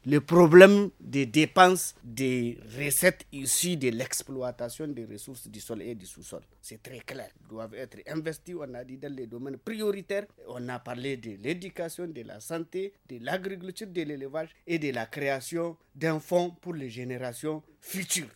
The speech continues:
Aujourd'hui, donc, les, au Niger, on constate que l'école va très, très mal. Alors que la Constitution a prévu des mécanismes de financement de l'école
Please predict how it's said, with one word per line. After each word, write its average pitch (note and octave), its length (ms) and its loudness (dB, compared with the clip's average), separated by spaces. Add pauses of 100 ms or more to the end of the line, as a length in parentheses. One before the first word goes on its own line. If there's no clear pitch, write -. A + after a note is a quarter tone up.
(160)
Aujourd'hui, D4 500 0
donc, E4+ 300 -2
les, G3+ 180 -2
au F#3 160 0
Niger, F#3+ 340 0
on E3+ 120 -4
constate F#3+ 480 -8
que D3+ 100 -14
l'école C#3 420 -8
va E3+ 220 -6
très, D#3+ 260 -12
très A#2 240 -12
mal. A#2 180 -10 (220)
Alors A3 340 4
que F#3+ 100 0
la D3+ 160 2
Constitution G#3 840 -2
a D#3+ 140 -2
prévu A#3 480 -4
des E3+ 160 -2
mécanismes A3+ 720 2 (340)
de D#3 100 -4
financement A#3+ 640 0
de G#3+ 140 -4
l'école G3+ 480 0